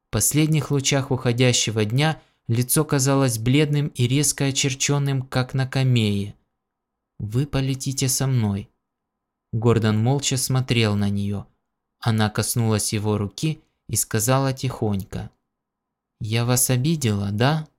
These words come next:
Но я не хотела, действительно не хотела. Вы меня прощаете?»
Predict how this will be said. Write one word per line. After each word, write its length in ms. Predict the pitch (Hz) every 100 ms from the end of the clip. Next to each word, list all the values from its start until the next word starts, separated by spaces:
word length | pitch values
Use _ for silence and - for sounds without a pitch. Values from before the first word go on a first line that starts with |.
| _ _ _ _ _ -
Но 140 | 117
я 200 | 127 156
не 140 | 160 160
хотела, 540 | 160 143 127 117 101
действительно 760 | 104 147 - 160 139 113 107 107
не 120 | 110
хотела. 580 | - 110 - 104 98 101 _ _ _ -
Вы 220 | 107 120
меня 260 | 131 139 135
прощаете?» 920 | 135 131 - 165 175 139 - -